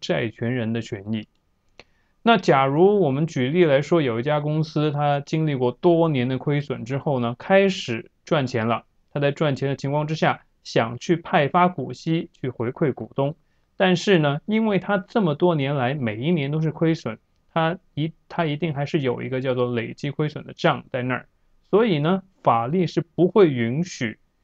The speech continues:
这家公司去派发股息的。那当然了，这家公司可以做呢，就是在得到法院和股东的同意之后，用削减股本溢价账的这个形式呢，来抵消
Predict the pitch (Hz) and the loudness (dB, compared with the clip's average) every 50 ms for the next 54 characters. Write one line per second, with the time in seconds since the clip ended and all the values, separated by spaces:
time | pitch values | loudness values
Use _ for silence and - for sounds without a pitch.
0 | _ _ _ - 151 135 135 143 139 135 143 143 139 - - 143 147 143 - 139 | _ _ _ -6 -2 0 2 2 2 2 -2 -4 -4 -4 -4 -4 -4 -4 -6 -6
1 | 123 - - 123 110 - 127 123 120 - 117 - - - - 110 104 - 156 - | -6 -4 -4 -4 -2 0 -2 -2 -2 -4 -10 -14 -12 -10 -10 -10 -10 -12 -16 -20
2 | _ _ _ _ - _ _ _ - 220 190 - 214 220 214 175 170 175 165 165 | _ _ _ _ -20 _ _ _ -4 0 4 4 6 6 6 6 4 4 4 4
3 | 170 165 165 165 170 170 175 165 - 175 165 127 123 - - 175 147 135 131 127 | 4 2 2 2 2 2 2 2 2 2 0 0 0 4 4 6 6 6 4 0
4 | 127 127 143 139 123 - 135 - 151 135 123 - 120 123 147 165 180 156 135 127 | -2 -2 -4 -4 -6 -6 -2 2 2 2 2 2 2 2 4 6 4 4 4 4
5 | - 131 113 110 - 156 151 143 135 123 139 143 151 - - 120 110 120 143 160 | 2 0 0 0 -2 -2 -2 -2 -4 -4 -6 -6 -6 -4 -6 -6 -6 -4 -4 -4
6 | 160 139 123 - 131 139 160 165 143 135 - 175 185 185 185 - 202 160 123 - | -4 -4 -4 -6 -4 -2 -2 -2 -2 -2 0 2 2 2 4 6 4 4 4 2
7 | _ _ _ _ _ _ _ _ _ _ 175 156 139 123 120 - _ _ _ - | _ _ _ _ _ _ _ _ _ _ 0 2 2 0 -4 -8 _ _ _ 2
8 | - 175 170 156 - 117 113 113 - 139 143 135 123 104 101 - _ _ _ _ | 4 4 4 4 0 -4 -6 -4 -4 -4 -2 -2 -2 -4 -4 -10 _ _ _ _
9 | _ _ _ - 190 180 151 131 139 165 156 139 131 127 - 165 143 123 117 120 | _ _ _ -2 0 0 0 0 -2 -2 -2 -2 -2 0 -2 -2 -2 -2 -4 -6
10 | 120 - 139 127 113 123 117 123 123 - - - 117 117 151 160 - - 196 156 | -6 -4 -2 -2 -2 -4 -6 -8 -10 -12 -10 -8 -6 -6 -6 -4 0 2 2 2
11 | 131 120 113 120 - 120 120 135 143 - _ 123 107 107 - - - - 160 147 | 2 -2 -6 -6 -6 -6 -6 -6 -6 -8 _ -8 -8 -8 -10 -12 -4 2 4 6
12 | 147 151 - | 6 4 4